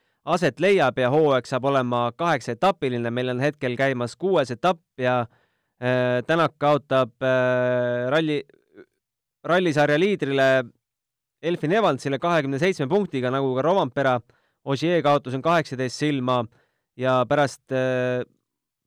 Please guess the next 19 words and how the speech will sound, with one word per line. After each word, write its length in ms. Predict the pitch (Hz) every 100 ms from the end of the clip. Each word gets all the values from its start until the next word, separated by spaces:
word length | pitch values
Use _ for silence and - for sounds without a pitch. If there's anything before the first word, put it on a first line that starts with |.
| -
pärast 200 | 151 151
Sardiiniat 440 | 151 156 202 143 135
jääb 180 | 139
veel 120 | 127 139
lauale 540 | 151 143 127 127 117 -
kuuskümmend 380 | 180 170 131
punkti. 540 | 156 175 - 139 123 110 _ _ _ _ _ -
No 200 | 139 135 -
Evans, 500 | 214 220 175 - -
eh, 320 | 156 151 147 135 - _ _ _
sel, 360 | 170 175 160
eh, 440 | 151 147 139 139 - - -
nädalavahetusel 540 | 160 156 151 151 139
kindlasti 580 | 151 208 160 127 143 139
maailmameistriks 640 | 143 170 139 139 135 123 -
veel 140 | 143
ei 60 | 139
tule, 220 | 185 160
aga, 420 | 123 123 123 123